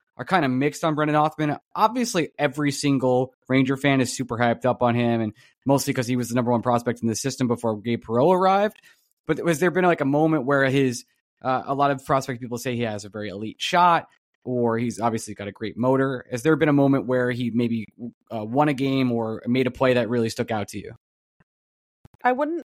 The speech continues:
Speaker 2: say there's been one in, like, uh, since he got back from the N H L, but in general, when he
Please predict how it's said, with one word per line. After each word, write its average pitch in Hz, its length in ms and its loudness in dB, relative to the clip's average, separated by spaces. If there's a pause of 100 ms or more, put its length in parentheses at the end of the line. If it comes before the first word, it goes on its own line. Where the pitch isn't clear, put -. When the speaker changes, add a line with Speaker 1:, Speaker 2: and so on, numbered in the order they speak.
(400)
Speaker 2:
say 233 320 -4
there's 202 280 -6 (240)
been 190 260 -2
one 180 180 0
in, 175 120 -6
like, 160 200 -6 (280)
uh, 170 160 0
since 175 360 -8
he 185 160 -12
got 170 200 -2
back 165 360 -4
from 233 440 -8
the 226 380 0 (880)
N 220 140 0
H 233 220 -6
L, 226 240 2
but 175 400 2 (360)
in 220 180 -4
general, 220 580 0 (500)
when 220 160 -2
he 226 460 -4